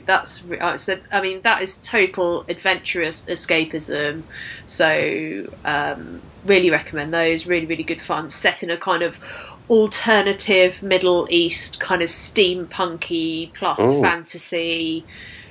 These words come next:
Speaker 1: Really great fun. Um, and this is the second one in the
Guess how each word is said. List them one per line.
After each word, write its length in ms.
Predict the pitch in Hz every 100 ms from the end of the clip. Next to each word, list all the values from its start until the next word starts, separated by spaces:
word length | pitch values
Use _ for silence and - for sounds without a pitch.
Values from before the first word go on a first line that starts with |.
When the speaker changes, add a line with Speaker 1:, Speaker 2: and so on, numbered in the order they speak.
| -
Speaker 1:
Really 280 | 190 175 160
great 260 | 165 151 -
fun. 520 | - 143 143 147 147 -
Um, 240 | 160 151 147
and 120 | 160
this 160 | 170 185
is 160 | 165
the 100 | 175
second 440 | 165 - 185 - 175
one 440 | 165 160 160 160 -
in 460 | 165 156 151 147 - -
the 240 | - 170